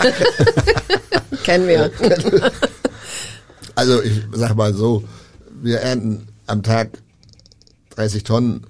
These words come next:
Speaker 2: auch mal wesentlich mehr, auch mal wieder drunter. Und wenn wir so achtzig Erntetage haben, so in etwa ist, ist die Situation.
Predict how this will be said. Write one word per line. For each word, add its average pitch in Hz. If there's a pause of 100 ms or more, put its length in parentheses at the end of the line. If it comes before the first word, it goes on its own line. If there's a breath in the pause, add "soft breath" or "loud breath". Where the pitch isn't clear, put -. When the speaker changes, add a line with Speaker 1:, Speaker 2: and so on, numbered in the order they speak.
Speaker 2:
auch 104
mal 101
wesentlich 98
mehr, 110 (280)
auch 107
mal 95 (180)
wieder 92
drunter. 104
Und 82
wenn 90
wir 92
so 82 (840)
achtzig -
Erntetage 98
haben, 85
so 90
in 90
etwa 85 (260)
ist, -
ist -
die 85 (1080 loud breath)
Situation. 85